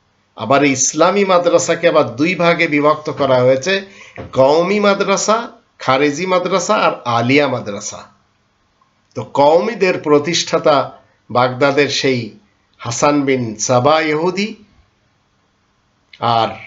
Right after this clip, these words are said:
কলকাতা আলিয়া মাদ্রাসা ব্রিটিশের যুগে ইংরেজদের বানানো। এখন তো অনেকেই সত্য কথা প্রকাশ করতে চায়। তো এই ইতিহাস নিয়ে আবার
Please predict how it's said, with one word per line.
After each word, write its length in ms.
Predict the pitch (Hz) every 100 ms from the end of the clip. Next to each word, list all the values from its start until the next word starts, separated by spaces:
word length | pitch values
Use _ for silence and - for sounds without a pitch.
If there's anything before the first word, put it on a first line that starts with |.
| - -
কলকাতা 520 | 131 131 135 127 120
আলিয়া 300 | 117 117 113
মাদ্রাসা 680 | 117 110 135 131 165 175 - -
ব্রিটিশের 840 | 104 101 127 180 180 156 165 131
যুগে 220 | 127 127 127
ইংরেজদের 580 | 113 110 110 110 110
বানানো। 420 | 98 - 92 98 - _ _ _ _ _ _ _ _ _ _ _ _ _ _ _ _ _ _ _ _
এখন 380 | 107 117 190 185
তো 100 | 185
অনেকেই 420 | 156 160 196 196
সত্য 360 | - 175 - 151
কথা 340 | 147 131 151
প্রকাশ 720 | - - - 123 123 156 -
করতে 320 | 131 107 104
চায়। 300 | 101 - - - _ _ _ _ _ _ _ _ _ _ _ _ _ _ _ _ _ -
তো 80 | 135
এই 360 | 135 175 196 175
ইতিহাস 540 | 175 202 214 220 208
নিয়ে 180 | 220 220
আবার 300 | 196 196